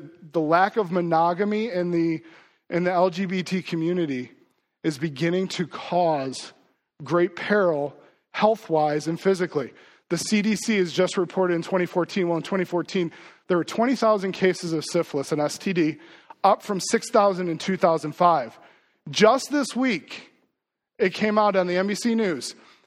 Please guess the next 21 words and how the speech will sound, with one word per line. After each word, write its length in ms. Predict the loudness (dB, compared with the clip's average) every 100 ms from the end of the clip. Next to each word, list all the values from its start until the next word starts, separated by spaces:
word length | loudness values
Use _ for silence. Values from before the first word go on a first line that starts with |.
| _
S 220 | 0 0
T 140 | 0 0
Ds 200 | 0 0
have 180 | 0
hit 140 | 2 0
an 100 | 2
all-time 420 | 2 0 0 -2
high. 220 | 0 0
One 320 | 0 2 2 0
point 380 | -2 -2 -2
five 540 | 0 4 4 2 -2 -4
million 480 | 0 2 2 0 -2
have 160 | -2
reported 380 | -2 0 -2 0
chlamydia, 580 | 0 0 2 2 0 -2 -8 -20 -20
four 260 | 0 4 4
hundred 340 | 2 0 0
thousand 380 | 2 2 2 -2
cases 400 | 0 0 2 -2
of 100 | 0
gonorrhea, 520 | 2 2 2 0 -2